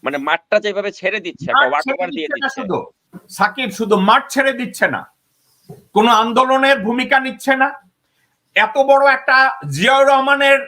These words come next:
Speaker 2: ডাকে যে ভারতীয় পণ্য বয়কট করো, জিয়া বলেছিল,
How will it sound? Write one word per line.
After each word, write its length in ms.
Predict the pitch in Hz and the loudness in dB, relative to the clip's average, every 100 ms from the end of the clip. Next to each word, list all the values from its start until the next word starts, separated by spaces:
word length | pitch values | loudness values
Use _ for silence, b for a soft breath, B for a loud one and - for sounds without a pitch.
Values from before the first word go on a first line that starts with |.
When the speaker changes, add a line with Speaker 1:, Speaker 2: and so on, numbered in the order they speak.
| - 160 139 | -10 -8 0
Speaker 2:
ডাকে 340 | 226 254 277 262 | 0 2 0 0
যে 80 | 240 214 - _ _ 127 120 | -2 -4 -6 _ _ -6 0
ভারতীয় 420 | 226 277 277 269 262 | 2 2 0 0 2
পণ্য 200 | 269 247 247 247 | 2 2 2 2
বয়কট 360 | 262 262 262 - | 2 2 -2 0
করো, 180 | 214 - - - _ _ _ _ _ _ _ - | 0 0 -4 -14 _ _ _ _ _ _ _ -6
জিয়া 320 | 123 311 339 339 | 0 4 4 2
বলেছিল, 400 | 330 311 - | 0 0 -4